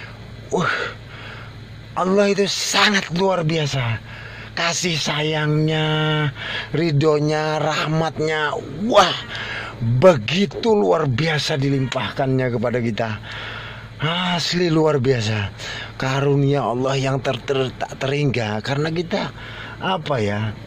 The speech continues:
kita berangkat jualan apa, kita tidak mengharapkan apa-apa,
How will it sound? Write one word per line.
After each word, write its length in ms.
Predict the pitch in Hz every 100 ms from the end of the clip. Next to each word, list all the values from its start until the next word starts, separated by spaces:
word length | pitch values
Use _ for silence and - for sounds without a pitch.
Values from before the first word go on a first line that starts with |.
| - - - - - -
kita 640 | 190 170 196 185 170 147
berangkat 960 | 131 131 156 143 139 139 135 156 147 135 -
jualan 800 | 156 156 131 123 131 139 135 135
apa, 560 | 131 131 - 156 143 - - - - - - -
kita 240 | 202 180 208
tidak 400 | - 202 226 220
mengharapkan 640 | 254 254 339 359 - -
apa-apa, 560 | 339 - 214 196 151